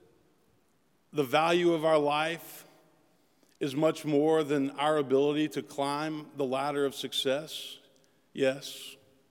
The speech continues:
Nouwen says, "Somewhere deep in our hearts, we already know that success and fame and influence and power and money do not give us the inner joy and peace that we crave. We all know this, but yet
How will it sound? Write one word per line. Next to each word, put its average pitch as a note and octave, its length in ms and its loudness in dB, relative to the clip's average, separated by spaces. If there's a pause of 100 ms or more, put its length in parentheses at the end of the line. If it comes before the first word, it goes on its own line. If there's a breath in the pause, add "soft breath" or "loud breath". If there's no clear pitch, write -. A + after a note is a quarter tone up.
(1600 soft breath)
Nouwen F3+ 380 8
says, E3+ 240 2
"Somewhere F#3 320 2
deep F3 240 0
in D#3 60 0
our D3+ 120 4
hearts, D3+ 380 4
we D#3 120 2
already D#3 240 4
know D#3 420 4
that C3 180 -4
success D#3+ 640 -4
and C3 160 -8
fame E3 480 -2 (340 loud breath)
and - 160 -6
influence E3 640 0
and C#3+ 160 -6
power D3+ 400 2
and C#3+ 100 2
money D3 280 2
do C#3 120 2
not D#3+ 300 0
give D3+ 180 0
us D#3 180 -2
the C#3 100 -4
inner D#3 400 -2 (120)
joy B2 560 0 (360 loud breath)
and C3 180 -4
peace E3 380 -4
that C#3 120 -2
we B2+ 140 -4
crave. A#2 680 -6 (240 soft breath)
We E3 160 4
all G3 240 4
know F#3 260 8
this, C3 300 2
but C#3+ 160 -6
yet E3+ 280 -2